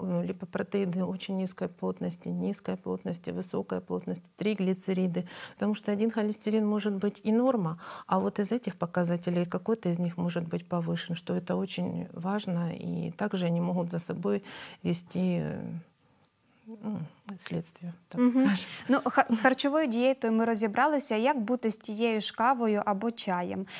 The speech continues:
Speaker 2: Чи можуть вони все-таки підіймати тиск, чи це міф?
Speaker 1: Да нет, кава тоже может повышать, кофе давление повышает все-таки, э, хотя вроде и в чае, да, кофеин есть. Э, ну, желательно не злоупотреблять кофе,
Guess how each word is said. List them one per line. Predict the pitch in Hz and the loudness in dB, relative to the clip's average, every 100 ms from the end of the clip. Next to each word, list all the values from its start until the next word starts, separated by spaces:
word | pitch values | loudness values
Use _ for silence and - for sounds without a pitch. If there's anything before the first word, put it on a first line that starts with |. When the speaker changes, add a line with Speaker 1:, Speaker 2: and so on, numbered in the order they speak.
| - 220 | -4 2
Speaker 2:
Чи | - 294 254 | 4 6 8
можуть | 269 403 339 | 8 6 6
вони | 320 269 | 6 6
все-таки | 240 247 226 240 | 6 2 2 0
підіймати | 226 208 262 262 185 180 | -2 2 4 4 2 -2
тиск, | 185 185 196 - | -6 -6 -6 -6
чи | - 226 | -2 -2
це | - 247 | 0 4
міф? | 226 190 180 - - - - - - - - | 4 4 2 -6 -16 -14 -12 -14 -18 -20 2
Speaker 1:
Да | 240 262 | 6 8
нет, | 269 277 269 - | 8 6 4 0
кава | - 233 240 | 2 4 4
тоже | 240 254 254 | 6 6 6
может | 226 208 196 | 6 4 2
повышать, | - 202 202 - 220 214 - | 0 2 2 2 2 2 0
кофе | 208 196 208 | 0 2 0
давление | 202 202 214 214 | 2 2 4 2
повышает | 202 208 220 - 240 196 | 0 0 0 2 2 2
все-таки, | - 175 175 170 - | 0 0 0 -2 2
э, | 180 180 175 180 - | 4 4 4 2 -2
хотя | 185 - 196 196 | -4 0 0 2
вроде | 185 190 175 180 | 0 0 2 0
и | |
в | 175 | 0
чае, | - 202 214 208 | -2 2 2 2
да, | 180 196 | 2 2
кофеин | 202 190 - 185 190 190 185 185 185 | 2 -2 -2 0 4 4 4 4 4
есть. | 185 - 185 | 2 -2 2
Э, | 180 175 175 180 | 4 4 4 4
ну, | 190 233 247 220 - - - | 4 4 4 2 -2 -8 -8
желательно | - 269 320 285 175 170 | -2 2 2 2 2 2
не | 170 170 | 4 2
злоупотреблять | 165 175 170 170 170 170 175 170 | 0 -2 -4 -2 -2 0 -2 -2
кофе, | - 165 - 120 | -4 -6 -4 -6